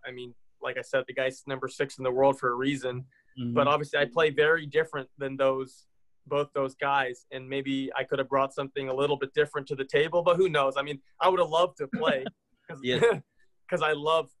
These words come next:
Speaker 1: to play Davis Cup and I love to play singles. Um, I haven't played in a while, but it would have been an amazing experience. And hopefully, I,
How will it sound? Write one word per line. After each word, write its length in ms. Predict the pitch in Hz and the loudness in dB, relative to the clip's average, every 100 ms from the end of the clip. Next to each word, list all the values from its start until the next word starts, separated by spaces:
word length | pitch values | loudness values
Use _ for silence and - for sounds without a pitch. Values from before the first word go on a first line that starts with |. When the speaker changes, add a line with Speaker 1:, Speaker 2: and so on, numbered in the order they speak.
| _ | _
Speaker 1:
to 80 | 156 | -14
play 320 | - 151 143 | -8 -4 -2
Davis 300 | 139 143 151 | -2 -6 -6
Cup 240 | - 156 - | -6 -6 -6
and 100 | 135 | -12
I 60 | 131 | -8
love 260 | 135 143 | -6 -6
to 60 | 147 | -8
play 180 | - 135 | -8 -8
singles. 540 | 135 143 151 165 156 _ | -6 -4 -2 -2 -4 _
Um, 240 | 135 131 | -10 -8
I 20 | 127 | -6
haven't 320 | 147 139 135 | -6 -6 -4
played 220 | 160 156 | 0 2
in 60 | 147 | 0
a 40 | |
while, 300 | 131 131 135 | -2 0 0
but 200 | 131 131 - _ _ _ _ | 0 -4 -6 _ _ _ _
it 120 | - 147 | -2 0
would 100 | 151 | 0
have 60 | |
been 100 | 139 | 0
an 80 | 135 | -6
amazing 400 | 131 135 143 139 | -4 -4 -4 -6
experience. 600 | 127 - 143 139 135 127 | -10 -6 -2 0 -2 -4
And 80 | 123 | -4
hopefully, 360 | 131 135 135 131 | -2 0 0 2
I, 140 | 131 | 2